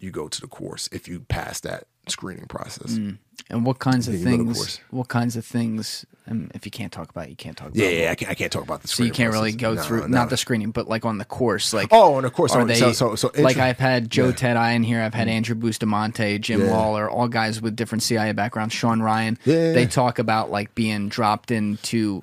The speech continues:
Speaker 2: 'cause I'm thinking just human intel right now.
Speaker 1: Yeah.
Speaker 2: They talk about surveillance drilling, like, being dropped into cities in the U S
Speaker 1: Mm-hmm.
Speaker 2: where, you know, they have set up drills to discover stuff. Like, were you doing
Speaker 1: That's
Speaker 2: anything like
Speaker 1: T S L.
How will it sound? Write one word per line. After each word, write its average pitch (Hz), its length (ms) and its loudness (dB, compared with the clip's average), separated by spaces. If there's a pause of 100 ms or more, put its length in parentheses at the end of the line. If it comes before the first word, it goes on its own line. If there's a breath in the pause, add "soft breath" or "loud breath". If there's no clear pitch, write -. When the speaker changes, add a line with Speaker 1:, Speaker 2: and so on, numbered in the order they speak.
Speaker 2:
'cause 101 360 -6
I'm 95 160 -10 (100)
thinking 110 300 -4
just 98 180 -10
human 101 200 -4
intel 127 300 0
right 113 140 2
now. 113 140 4
Speaker 1:
Yeah. 95 120 0 (140)
Speaker 2:
They 120 100 4
talk 120 260 0
about 113 440 0
surveillance 135 580 2
drilling, 131 400 4
like, 117 160 0
being 110 240 0
dropped 110 380 0
into 107 260 0
cities 135 460 2
in 117 100 4
the 110 80 2
U 113 240 2
S 135 300 2
Speaker 1:
Mm-hmm. 104 100 0
Speaker 2:
where, 107 340 0
you 110 200 -4
know, 101 160 -4
they 104 180 -2
have 104 260 -4
set 113 220 0
up 92 140 -4
drills 123 440 2
to 76 220 -4
discover 151 460 -2
stuff. 151 240 0
Like, 123 160 -6
were 113 80 -4
you 113 80 -2
doing 120 220 -2
Speaker 1:
That's 120 260 2
Speaker 2:
anything 113 160 4
like 113 100 0
Speaker 1:
T - 0 -
S - 60 0
L. 123 80 2